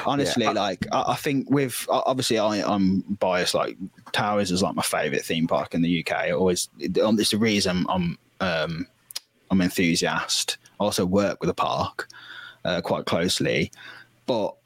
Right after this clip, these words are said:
Speaker 1: at the end of the day, like, Scarefest has always been, it used to be my favourite. It got, what got me into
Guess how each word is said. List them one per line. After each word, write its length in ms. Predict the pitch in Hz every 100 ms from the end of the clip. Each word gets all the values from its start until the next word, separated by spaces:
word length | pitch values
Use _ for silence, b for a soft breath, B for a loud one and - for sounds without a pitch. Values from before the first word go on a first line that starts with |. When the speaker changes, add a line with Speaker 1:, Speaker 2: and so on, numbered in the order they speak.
| _
Speaker 1:
at 140 | 98 -
the 60 |
end 140 | 110 92
of 60 |
the 60 | 110
day, 120 | 98
like, 160 | 87 -
Scarefest 680 | - - 101 101 - 101 -
has 100 | 87
always 280 | 95 98 -
been, 260 | 92 92 -
it 60 | 107
used 200 | 120 123
to 60 |
be 60 | 110
my 120 | 95
favourite. 280 | - 92 98
It 60 |
got, 180 | 127 113
what 200 | 139 -
got 180 | 135 104
me 120 | 107
into 180 | 98 95